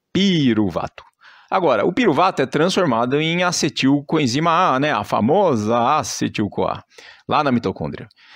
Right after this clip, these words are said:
que por sua vez vai participar do ciclo de Krebs, do qual resultam outros eventos que levam, no final das contas, à produção de energia, à síntese de A T P. Bom, se você quiser se familiarizar um pouco mais com esses processos bioquímicos,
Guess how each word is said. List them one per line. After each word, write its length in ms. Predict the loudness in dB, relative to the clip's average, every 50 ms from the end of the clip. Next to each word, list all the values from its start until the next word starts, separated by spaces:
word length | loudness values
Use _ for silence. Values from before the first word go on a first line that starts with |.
| -12 -6
que 100 | -6 -4
por 160 | 0 0 0
sua 220 | 0 2 2 0 2
vez 240 | 2 2 2 2 0
vai 180 | 0 -2 -2
participar 500 | -2 -2 -4 -4 -4 -6 -6 -4 -4 -4
do 80 | -4 -4
ciclo 240 | -6 -6 -4 -4 -2
de 120 | -2 -2
Krebs, 560 | -2 0 0 2 4 2 2 2 0 -2 -2
do 100 | -4 -2
qual 180 | 0 0 0 2
resultam 520 | 2 2 2 2 0 0 0 -2 -2 0
outros 440 | 2 2 2 2 0 0 -2 -2 0
eventos 500 | -2 0 0 0 0 0 -2 -4 -6 -6
que 140 | -4 -2 0
levam, 440 | 2 2 2 2 2 0 0 -2 -4
no 60 | -2
final 260 | -2 -2 -2 -2 -2
das 160 | -2 -4 -6
contas, 360 | -4 -4 -4 -2 -2 -2 -2
à 80 | -2 -2
produção 440 | -2 -2 -4 -4 -4 -4 -4 -4 -2
de 80 | -2
energia, 720 | 0 0 0 0 0 0 0 0 2 2 2 2 0 0 -2
à 40 | -2
síntese 400 | -4 -2 -2 -2 -2 -4 -6 -6
de 220 | -4 -4 -2 -2
A 80 | -2 -4
T 220 | -4 -8 -10 -10 _ -12
P. 140 | -16 -16 -16 -18 _ _ _ -20 -20 -20 -20 -18 -20 -20 -20 -20 _ _ 0
Bom, 180 | 0 2 2
se 160 | 2 0 0 0
você 240 | 0 0 0 0
quiser 320 | 0 0 0 2 2 2 2
se 140 | 2 0 -2
familiarizar 600 | 0 0 2 2 2 2 2 2 2 2 2 0
um 80 | 0
pouco 240 | 0 0 0 0 0
mais 380 | 0 2 2 2 0 0 -2 -2
com 100 | -4 -4
esses 220 | -4 -4 -6 -6
processos 480 | -4 -4 -4 -2 -2 -2 -4 -4 -6 -6
bioquímicos, 800 | -2 -2 -2 -2 -2 0 0 0 0 0 -2 -6 -10 -10 -10 -12